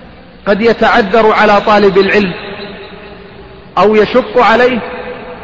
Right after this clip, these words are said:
التعامل مع دواوين السنة. وعلم التخريج، معاشر الإخوة،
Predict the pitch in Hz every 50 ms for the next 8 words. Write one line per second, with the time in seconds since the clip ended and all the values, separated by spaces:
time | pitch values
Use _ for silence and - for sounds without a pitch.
0 | - - - - - - - - - - - - - - 196 196 - - 226 226
1 | - 240 247 247 226 240 233 233 226 - - - - - - - - - - -
2 | - - - - - - - 170 180 214 196 196 220 185 208 208 208 214 202 202
3 | 208 202 196 185 - - - 196 165 147 127 - - - - - - - - -
4 | - - - - - - - - 208 208 - - - - - - - - - -
5 | - - - - - - - - - - - - - - - - - - - -
6 | - - - - - - - - - - - - - - - - - - - -
7 | 180 185 196 - 254 269 277 269 233 - - 254 233 - 220 240 262 254 240 202
8 | 180 - - - - - - - - - - - - - - - - - - -
9 | - - - - - - 175 175 208 202 190 220 220 208 202 233 226 233 226 226
10 | - 254 - - 226 247 240